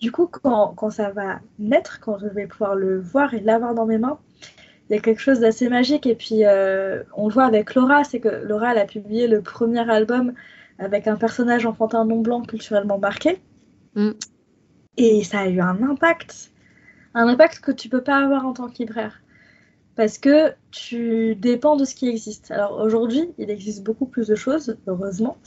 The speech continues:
Speaker 1: Euh, parce qu'il y a des maisons comme Compas pour du beurre, euh, comme Chat Publishing, euh, qui publient des représentations qui manquaient jusqu'ici. Mais voilà, quand t'es libraire, tu dépends de ce qui existe.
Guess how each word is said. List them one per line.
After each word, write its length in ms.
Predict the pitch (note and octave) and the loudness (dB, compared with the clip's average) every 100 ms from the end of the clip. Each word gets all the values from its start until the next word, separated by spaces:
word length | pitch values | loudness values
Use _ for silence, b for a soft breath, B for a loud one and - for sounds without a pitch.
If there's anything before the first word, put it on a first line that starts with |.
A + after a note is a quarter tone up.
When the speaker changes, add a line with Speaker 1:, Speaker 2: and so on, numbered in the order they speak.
| B B B B B | B B B B B
Speaker 1:
Euh, 540 | A3 G#3 G3 F#3+ F#3 F#3+ F#3+ - _ _ _ - | 2 4 4 4 2 0 -8 -18 _ _ _ -10
parce 160 | G3+ - | -10 -2
qu'il 240 | A#3+ B3+ | 2 6
y 120 | A#3 | 6
a 240 | F#3+ F#3 F#3 | 6 4 0
des 100 | G3 | -2
maisons 240 | G3+ G#3+ | -2 -4
comme 320 | A#3 A#3 G#3 - | 0 0 0 -4
Compas 240 | A3 G#3+ | -2 -2
pour 180 | G#3+ A3 | 0 0
du 120 | G#3 | 2
beurre, 460 | G3+ G3+ G#3+ A#3 A#3 | 4 6 4 2 2
euh, 260 | G3 G3 | 0 0
comme 240 | F#3 G3+ G3 | -2 -4 -4
Chat 180 | - G#3 | -6 -10
Publishing, 720 | - G#3+ G#3 - A3+ A#3+ A3+ | -8 -6 -6 -2 -2 2 2
euh, 100 | G3+ G3 B B - | 2 -4 B B -16
qui 120 | - | -4
publient 260 | A#3 C4 | 0 4
des 140 | A#3+ A3 | 4 4
représentations 680 | G#3 G#3+ A3 A3 A3 A3 C4+ | 2 0 0 2 0 0 -6
qui 160 | - | -2
manquaient 380 | A3 A3+ B3 B3+ | -2 -2 -2 -2
jusqu'ici. 480 | A3 G#3+ G#3+ - F4+ - b b b b b b - | -2 -6 -10 -12 -10 -12 b b b b b b -6
Mais 60 | |
voilà, 180 | G#3 A3 | 2 2
quand 120 | G#3+ | 2
t'es 140 | G#3 G#3+ | 0 2
libraire, 460 | G#3+ A3 C4+ D#4+ | 2 2 4 2
tu 300 | - - A3+ G#3 | 2 -6 -4 4
dépends 300 | A3+ B3 C#4 | 4 4 0
de 80 | C4 | 0
ce 100 | - | -2
qui 120 | B3 | -4
existe. 540 | A3 G#3 G#3+ - - | -4 -6 -14 -20 -20